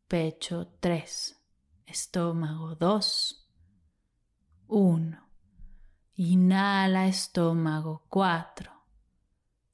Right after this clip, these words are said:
tres, pecho dos, clavícula uno. Exhala, clavícula cuatro, pecho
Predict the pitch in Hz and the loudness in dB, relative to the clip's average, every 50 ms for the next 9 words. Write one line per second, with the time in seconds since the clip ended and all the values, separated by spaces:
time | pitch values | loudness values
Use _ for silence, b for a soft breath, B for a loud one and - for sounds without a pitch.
0 | _ _ _ _ _ - 190 185 175 170 170 - - - - - - - - _ | _ _ _ _ _ -2 0 0 0 0 -2 -6 -14 -18 -18 -18 -20 -20 -20 _
1 | _ _ _ _ _ _ _ _ - 170 165 160 160 - - - - 170 156 151 | _ _ _ _ _ _ _ _ 0 0 2 0 -2 -4 -10 -8 -8 -6 -8 -8
2 | 156 151 - 180 190 208 202 202 - - - - - - _ _ _ _ _ _ | -10 -4 0 2 2 2 0 -2 -6 -8 -10 -10 -12 -14 _ _ _ _ _ _
3 | - 190 175 175 170 180 196 196 190 - - 202 202 190 190 190 190 190 - - | -6 -4 -2 0 2 2 2 2 0 -2 -2 0 2 2 2 2 0 -4 -8 -14
4 | _ _ - 208 190 175 160 156 156 156 - _ _ _ _ _ _ _ _ _ | _ _ 2 2 4 4 2 0 -6 -10 -14 _ _ _ _ _ _ _ _ _
5 | _ _ _ _ _ _ _ _ _ _ - 208 208 214 - - - - - - | _ _ _ _ _ _ _ _ _ _ -4 -4 -4 -4 -4 -2 -2 0 0 2
6 | 208 196 196 190 190 190 190 185 180 180 185 185 - - - 180 170 170 165 165 | 2 2 2 2 2 2 2 2 2 0 -2 -4 -6 -4 0 0 2 2 2 0
7 | 170 170 - - 170 165 165 160 160 - _ - 190 185 175 160 160 - - - | -2 -4 -6 -6 -4 -4 -4 -6 -8 -12 _ -2 0 0 2 0 -2 -4 -10 -16
8 | - - - _ _ _ _ _ _ _ _ _ _ _ _ _ _ _ 180 170 | -20 -20 -20 _ _ _ _ _ _ _ _ _ _ _ _ _ _ _ -2 0
9 | 160 160 156 - - 180 170 170 | 0 -2 -4 -6 -8 -6 -6 -8